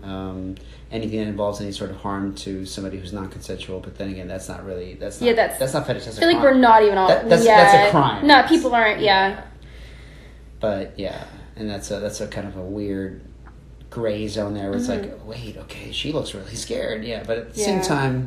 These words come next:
Speaker 2: I get it. Um, anything else?
Speaker 1: Yeah, there is, uh, there's, like, one video that I made that maybe some, some people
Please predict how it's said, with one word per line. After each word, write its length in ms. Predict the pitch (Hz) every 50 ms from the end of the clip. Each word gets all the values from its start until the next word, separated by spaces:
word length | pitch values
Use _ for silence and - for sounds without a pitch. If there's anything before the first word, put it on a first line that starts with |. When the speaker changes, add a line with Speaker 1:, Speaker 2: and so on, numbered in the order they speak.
| 127
Speaker 2:
I 60 | 131 135
get 200 | 135 120 110 98
it. 200 | 90 - - - - - - - - - - - - -
Um, 680 | 113 113 113 113 113 113 113 113 110 110 107 95 - - - - - - - - - - - - - - - - - - - - -
anything 320 | 139 131 - 107 95 90
else? 400 | - 151 175 214 - - - - - - - - - - - - - -
Speaker 1:
Yeah, 220 | 349 403 381 302 277
there 180 | 277 277 294
is, 220 | 320 311 - - 262
uh, 580 | 247 233 233 226 220 220 214 208 208 208 208 - - -
there's, 200 | 233 233 226 226
like, 100 | 233 226
one 260 | 208 202 208 202 202 202
video 340 | 202 190 190 190 190 180
that 160 | 180 185 185 - 190
I 40 | 185
made 300 | 185 180 175 180 185 180
that 220 | 180 175 185 185 - - - - - - - -
maybe 280 | - - 190 185 175 180
some, 380 | - - 185 185 185 185 185 - -
some 160 | - 202 190
people 460 | 185 185 185 185 175 175 180 190 185